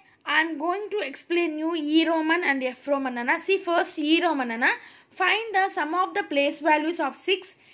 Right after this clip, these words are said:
in each of the following. So here already they given four num-, four numbers, Nana. In this, in this four numbers, uh, six is there. Yes or no?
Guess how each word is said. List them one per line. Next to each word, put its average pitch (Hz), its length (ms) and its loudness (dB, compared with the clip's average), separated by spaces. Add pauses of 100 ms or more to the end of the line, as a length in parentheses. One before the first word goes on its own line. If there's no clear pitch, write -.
(160)
in 381 200 6
each 392 400 2
of 320 160 -2
the 330 80 0
following. 240 480 -4
So 392 180 -4
here 349 420 2 (340)
already 311 340 0
they 302 160 -2
given 302 320 0
four 311 300 2
num-, 269 240 -2
four 311 240 -4
numbers, 285 400 -2
Nana. 262 160 -4
In 294 180 -4
this, 403 300 -2 (420)
in 302 160 -4
this 403 160 0
four 359 400 2
numbers, 277 540 0 (420)
uh, 302 160 2
six 427 380 -6
is 403 220 0
there. 254 180 -2
Yes 262 240 -4
or 403 160 6
no? 370 100 0